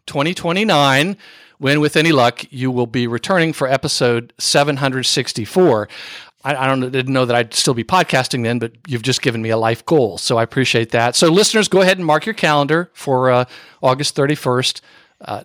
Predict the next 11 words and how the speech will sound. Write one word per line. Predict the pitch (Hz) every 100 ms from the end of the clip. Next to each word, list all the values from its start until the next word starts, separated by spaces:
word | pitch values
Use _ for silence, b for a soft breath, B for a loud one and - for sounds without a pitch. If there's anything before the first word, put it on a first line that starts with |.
| -
twenty | - 127 127 123
twenty-nine. | - 131 120 117 120 131 110 87 95 -
So | - 135 127 123 120 B B B B
I | 143 139
do | 120 170 202
appreciate | - 170 165 - 131 123
you | 123 117 117
sending | - 127
me | 117
the | 110
autograph | 107 104 113 104 - _